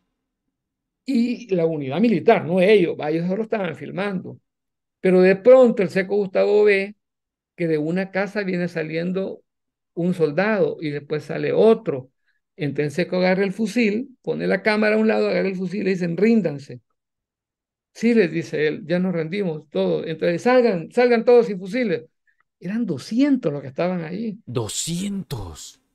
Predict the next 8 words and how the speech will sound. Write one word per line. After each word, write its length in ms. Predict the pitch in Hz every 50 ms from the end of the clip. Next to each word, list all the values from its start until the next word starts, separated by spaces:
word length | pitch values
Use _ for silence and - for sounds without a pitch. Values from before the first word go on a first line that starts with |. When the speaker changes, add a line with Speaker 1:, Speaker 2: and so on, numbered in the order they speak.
| _
Speaker 1:
Doscientos 640 | - - - - - 294 339 320 330 339 - 320 262 214
soldados 500 | 277 269 254 220 269 285 302 302 294 302
que 160 | 269 240 233
después 480 | 233 233 233 226 233 269 240 240 247 -
el 80 | 247
Seco 220 | - 254 - 226 226
casi 240 | 233 240 214 233 240
se... 220 | 240 240 - 277